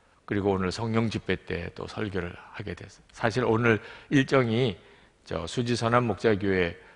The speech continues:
성령 집회 인도하러 가게 될 그런 일정이었는데, 일정이 바뀌었어요. 그래서 오늘 저녁에, 아, 성령 집회 설교까지 하는데, 어, 아침 새벽부터 이 저녁까지 이렇게,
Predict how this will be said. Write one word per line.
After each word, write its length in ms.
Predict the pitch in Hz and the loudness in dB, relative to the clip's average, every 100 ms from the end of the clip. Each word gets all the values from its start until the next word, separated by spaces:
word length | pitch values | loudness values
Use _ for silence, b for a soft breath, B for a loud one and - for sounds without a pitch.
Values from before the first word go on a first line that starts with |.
| b | b
성령 400 | - 117 117 120 | -8 -2 0 0
집회 260 | 104 - 98 | -2 -2 0
인도하러 540 | 104 107 98 95 87 | 0 2 2 2 0
가게 320 | - 101 98 | 0 0 2
될 260 | 92 90 82 | 0 -2 -2
그런 300 | - 113 117 | 0 4 4
일정이었는데, 920 | 104 90 104 95 87 82 82 110 95 b b b | 0 -2 -2 0 -4 -6 -2 -2 -2 b b b
일정이 480 | - 123 127 110 92 - - | -4 0 2 2 0 -4 -8
바뀌었어요. 760 | - 98 127 110 - 95 90 - - | -6 -2 0 0 -2 -8 -10 -18 -8
그래서 440 | 98 87 92 90 - b - | -6 -6 -8 -10 -14 b -8
오늘 200 | 98 92 | -6 -4
저녁에, 520 | 95 92 98 90 85 b b b b - | -2 0 2 2 0 b b b b -16
아, 80 | 90 - - | -12 -12 -14
성령 480 | - - - 107 101 | -18 -14 -8 -2 -2
집회 220 | 92 87 | -2 -6
설교까지 640 | 85 101 92 90 - 85 - - | -4 -4 -4 -4 -2 -4 -8 -12
하는데, 560 | 107 - 104 87 95 92 B B B B B B B - | -10 -8 -8 -4 -6 -6 B B B B B B B -2
어, 260 | 110 110 - | 0 2 2
아침 260 | 120 156 | 2 2
새벽부터 840 | 151 151 156 147 147 156 139 135 - - - _ - 120 | 2 4 4 2 2 6 6 6 0 -18 -20 _ -12 -4
이 220 | 131 135 | 0 0
저녁까지 640 | 120 117 131 113 127 110 | 2 4 4 8 6 6
이렇게, 640 | 117 113 113 - 120 110 | 2 2 -2 0 4 4